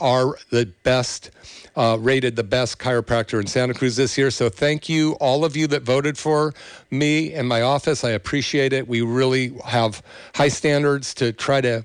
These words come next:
hold ourselves up to that. So I just appreciate everybody, um, voting for us. And also, I was the runner-up best local author in, uh, for Best of Santa Cruz, the best author. So I've written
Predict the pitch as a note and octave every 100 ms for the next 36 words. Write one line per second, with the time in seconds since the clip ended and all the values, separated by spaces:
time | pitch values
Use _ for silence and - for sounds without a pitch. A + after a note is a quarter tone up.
0 | - - C#3+ C#3+ C3+ B2 - C#3 A#2+ C#3
1 | B2 - D3 D3 F3 - _ _ - -
2 | - - C3 B2+ B2 C#3 C#3+ A2+ D3 C3+
3 | C#3 C3+ C3+ D3+ B2 A#2+ A#2+ A#2+ A#2+ A2
4 | - - - A2 G#2+ G#2 G2 G2 A#2+ A#2+
5 | A#2 - F#2+ F2+ - B2+ C3 - _ D3+
6 | B3+ B3+ - G#2 G2+ C3 - - - C#3
7 | D#3 D#3+ B2+ C3 C#3 C3+ C3+ - B2 D3
8 | G3+ E3 F3 D3 C#3 - - G#2+ B2+ C3
9 | - - _ - - - C3 B2+ C#3 D3+
10 | D#3 - E3 G3 - G#2 - - - -
11 | - _ B2 A2+ G#2+ G#2+ - B2 G2+ F#2+
12 | A#2+ G2+ G2+ - G#2 A2 F#2 F2+ F#2 E2
13 | G2+ A#2 G#2+ B2+ A#2+ - E2 - A#2 G#2+
14 | A2 B2 B2 A2+